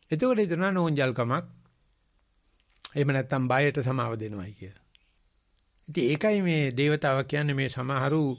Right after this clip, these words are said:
කරන දේ කියන්නේ, කියන දේ කරන්නේ නැත්තම් උනට නැතුව වැඩි සමාව දෙනවා, නැත්තම් සමාව දෙන්නෙම නැහැ, නැත්තම් තමන් වැරදි කරන වසාගෙන ජීවත් වෙනවා. ඒ උන් කණේකට ණයයි. ඉතින් අපි පන්සල් ගියාම අපි ඇත්තටම හරි ආසයි.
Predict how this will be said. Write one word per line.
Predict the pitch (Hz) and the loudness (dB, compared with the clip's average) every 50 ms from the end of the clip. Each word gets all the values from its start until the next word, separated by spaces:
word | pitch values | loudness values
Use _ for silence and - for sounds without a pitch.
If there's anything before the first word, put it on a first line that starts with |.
| - - - - - - | -8 -16 -20 -20 -20 -12
කරන | _ - 143 135 143 151 151 | _ 0 0 2 2 2 2
දේ | 135 139 131 | 2 0 0
කියන්නේ, | 123 - 143 135 131 127 131 131 135 147 165 185 180 | 0 -2 -2 0 0 0 0 0 0 0 0 0 0
කියන | - - 156 147 139 | 0 0 0 0 0
දේ | 139 135 135 135 120 | 0 0 0 0 0
කරන්නේ | - 139 127 117 120 131 147 165 160 | -2 -2 0 0 0 0 0 0 0
නැත්තම් | 139 - 147 139 | 0 0 0 0
උනට | 131 127 135 139 127 135 123 123 - - 143 | 0 0 -2 0 -2 -2 -4 -4 -8 -10 -8
නැතුව | 131 123 123 120 147 139 127 | -6 -6 -4 -2 -2 0 0
වැඩි | 123 120 123 127 117 | 0 0 0 0 0
සමාව | 107 113 117 113 113 127 131 | -2 -2 -2 0 0 0 0
දෙනවා, | 127 139 147 175 196 185 | 0 0 0 2 2 0
නැත්තම් | 151 - - 156 147 | 0 0 -2 -4 -2
සමාව | 131 135 135 131 123 113 | -2 -2 -2 -2 -2 -2
දෙන්නෙම | 110 120 117 117 127 143 151 | -2 -2 -2 0 0 0 2
නැහැ, | 156 165 196 240 247 | 2 2 0 0 0
නැත්තම් | 180 160 131 - 156 143 120 | 0 -2 0 -2 -2 -2 -2
තමන් | 131 127 127 131 131 | -2 -4 -4 -4 -2
වැරදි | 131 131 131 127 127 | -2 -2 -4 -4 -4
කරන | 120 135 131 131 | -4 -4 -4 -2
වසාගෙන | 120 107 107 107 120 117 120 127 127 | -4 -4 -4 -2 -2 -2 -2 -2 -2
ජීවත් | 127 131 139 143 147 143 - | -2 0 0 0 0 0 0
වෙනවා. | - 175 196 240 269 262 - - - - - - - - | 0 0 0 0 -2 -4 -8 -16 -20 -20 -20 -20 -14 -4
ඒ | - 131 | -2 -2
උන් | 127 143 147 | -2 -2 -4
කණේකට | - - 123 120 120 123 117 117 117 - | -6 -4 -2 -2 0 0 -2 -2 -4 -4
ණයයි. | 156 151 - 90 78 78 - - _ _ _ _ _ _ _ _ _ _ _ _ _ _ _ _ _ _ _ _ _ _ _ _ _ _ _ _ _ _ _ _ _ _ _ _ _ _ _ _ _ _ - | -6 -6 -6 -8 -10 -14 -16 -20 _ _ _ _ _ _ _ _ _ _ _ _ _ _ _ _ _ _ _ _ _ _ _ _ _ _ _ _ _ _ _ _ _ _ _ _ _ _ _ _ _ _ -4
ඉතින් | 143 | -4
අපි | 117 113 - 147 135 131 127 120 - - | -4 -2 -2 -2 0 0 -2 -4 -8 -10
පන්සල් | - - 127 123 120 131 127 123 | -6 -4 -4 -2 0 0 -2 0
ගියාම | 120 120 120 120 117 120 143 | 0 0 -2 0 0 -2 0
අපි | 170 151 127 120 139 127 | 0 -2 -2 -2 -2 -4
ඇත්තටම | 113 107 - - 147 127 135 147 | -4 -6 -6 -6 -4 -2 -2 -2
හරි | 135 123 131 127 139 131 | -2 -2 -2 0 2 2
ආසයි. | 123 123 123 120 135 127 147 | 2 0 0 0 0 0 0